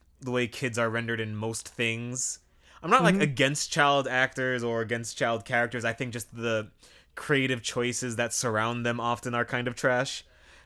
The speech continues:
Speaker 1: But I actually liked the daughter in this one. She is kiddom in a way that is funny, but not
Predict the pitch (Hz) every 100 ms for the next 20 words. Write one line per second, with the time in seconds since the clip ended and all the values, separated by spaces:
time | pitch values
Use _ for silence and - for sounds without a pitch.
0 | - 143 - 151 151 151 - 190 220 -
1 | 185 160 131 131 - 123 117 110 110 117
2 | 127 131 127 135 139 135 - 151 135 117
3 | - - - 185 180 175 196 190 190 185
4 | - - - _ _ - 139 139 139 127
5 | 113 - 143 139 143 143 143 _ 123 120
6 | 117 120 -